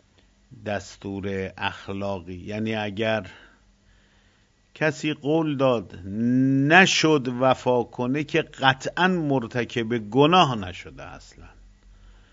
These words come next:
عذری براش پیش آمد و اگر می‌توانست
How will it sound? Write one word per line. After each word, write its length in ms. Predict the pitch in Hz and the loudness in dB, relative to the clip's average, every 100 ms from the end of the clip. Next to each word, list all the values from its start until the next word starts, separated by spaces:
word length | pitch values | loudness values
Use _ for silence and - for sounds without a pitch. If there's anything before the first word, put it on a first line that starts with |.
| - - - | -20 -6 4
عذری 460 | 143 113 107 104 | 4 4 -2 -4
براش 500 | 90 98 92 90 - | -6 -6 -8 -10 -14
پیش 360 | - 92 - 90 | -16 -16 -16 -16
آمد 360 | 90 87 87 - _ _ _ _ _ _ _ _ _ - _ _ _ _ _ _ _ _ | -18 -20 -20 -20 _ _ _ _ _ _ _ _ _ -20 _ _ _ _ _ _ _ _
و 200 | 107 123 127 | -4 -2 -2
اگر 520 | 127 127 127 117 110 | 0 4 4 2 -4
می‌توانست 1500 | - 127 156 190 180 160 165 156 151 139 135 127 113 - - | -6 -4 -2 -2 0 4 6 8 6 6 4 2 -2 -8 -14